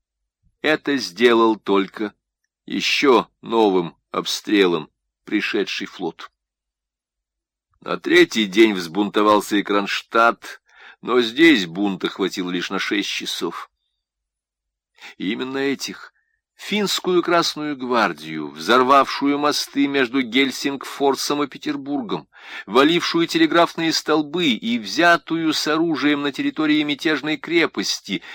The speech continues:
по свободным финским законам неслыханно было бы привлечь к военному суду. Это оскорбило бы конституционное чувство финнов.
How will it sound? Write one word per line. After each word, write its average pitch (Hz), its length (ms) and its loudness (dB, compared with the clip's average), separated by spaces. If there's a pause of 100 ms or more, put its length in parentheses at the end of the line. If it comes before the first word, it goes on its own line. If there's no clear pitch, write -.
(100)
по 139 100 -2
свободным 143 880 0
финским 151 800 -6
законам 113 800 0
неслыханно 170 1160 -2
было 131 280 -2
бы 110 120 -2
привлечь 107 520 -2
к - 80 -20
военному 110 640 -2
суду. 131 440 -8 (720)
Это 82 260 -2
оскорбило 82 720 -6
бы 135 180 -6 (360)
конституционное 104 1400 0
чувство 143 640 -8
финнов. 160 600 -14